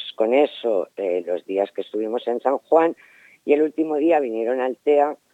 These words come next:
Entonces, cuando llegaron, pensé que era muy interesante como clase que ellos vieran cómo es una facultad de Bellas Artes y cómo es la nuestra en concreto, que yo creo que es de las facultades mejor dotada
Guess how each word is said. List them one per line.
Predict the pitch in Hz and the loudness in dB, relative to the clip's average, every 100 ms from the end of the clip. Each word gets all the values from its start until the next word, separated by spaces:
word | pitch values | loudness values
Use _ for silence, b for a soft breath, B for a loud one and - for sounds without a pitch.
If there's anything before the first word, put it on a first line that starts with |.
| _ _ | _ _
Entonces, | _ 123 | _ -4
cuando | - 127 117 | -2 -2 -2
llegaron, | 139 127 143 143 151 | 0 4 4 2 -4
pensé | 120 107 - _ 135 131 | -6 -6 -12 _ -4 -2
que | 127 | -2
era | 123 | -2
muy | 127 | -4
interesante | 123 117 123 117 _ 131 127 113 | -8 -4 -2 -2 _ -8 -4 -6
como | - 113 127 | -4 -2 -4
clase | - 127 120 - 117 | -2 -2 -2 -4 -6
que | 117 | -4
ellos | 120 120 | -4 -6
vieran | 120 120 123 120 b b b b | -8 -6 -6 -10 b b b b
cómo | 139 127 | 2 4
es | 135 | -2
una | 135 123 | -2 -6
facultad | - 101 107 101 110 | -4 -6 -6 0 2
de | 107 | 4
Bellas | 107 104 101 - | 2 0 -2 -2
Artes | 98 - 113 113 - | -4 -2 -6 -6 -10
y | |
cómo | 98 92 | -12 -6
es | 117 98 | -6 -4
la | 78 | -6
nuestra | 82 113 - 90 | -2 -2 -2 -6
en | 82 | -6
concreto, | 87 87 95 113 113 | -8 -6 -4 0 -2
que | 104 | -2
yo | 87 92 | -4 -4
creo | 101 104 - b b b _ | -2 -2 -4 b b b _
que | |
es | 101 | 0
de | 110 | 4
las | 110 107 | 2 2
facultades | 104 107 101 - 113 120 113 | -2 0 -4 0 0 0 -2
mejor | 92 90 - 120 110 - B B | -2 -2 0 2 2 0 B B
dotada | - 123 - 127 127 117 123 | 2 2 4 4 4 2 -2